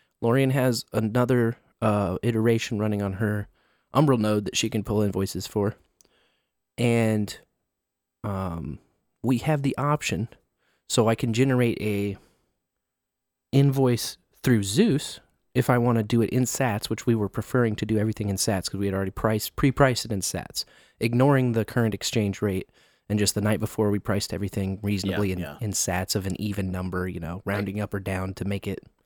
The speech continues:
Speaker 1: ten thousand sats or twenty-five thousand sats or whatever that
Speaker 2: Yep.
Speaker 1: made sense.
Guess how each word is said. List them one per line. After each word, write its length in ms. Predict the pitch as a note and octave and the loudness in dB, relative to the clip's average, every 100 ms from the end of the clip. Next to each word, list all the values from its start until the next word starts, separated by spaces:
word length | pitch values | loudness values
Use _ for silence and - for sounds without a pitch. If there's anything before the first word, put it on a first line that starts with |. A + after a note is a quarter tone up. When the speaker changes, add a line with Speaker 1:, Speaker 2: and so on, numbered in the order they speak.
| _ _ _ _ _ - | _ _ _ _ _ 0
Speaker 1:
ten 220 | F#3 C#3 | 2 2
thousand 420 | G2 F#2 D#2+ F#2 | 0 -4 -6 -8
sats 360 | - D#2+ C#2+ - | -8 -8 -8 -8
or 80 | F#2 | -6
twenty-five 500 | A2+ A2 G2 C#2+ - | -2 -2 -4 -8 -8
thousand 280 | D#2+ - | -12 -12
sats 320 | - F2+ - - | -10 -10 -10 -4
or 40 | |
whatever 320 | B2 A#2+ - - | -2 -2 -4 -10
that 80 | G#2 | -6
Speaker 2:
Yep. 60 | F#2 | -4
Speaker 1:
made 200 | G2 F#2 | -4 -6
sense. 360 | - - - | -8 -10 -14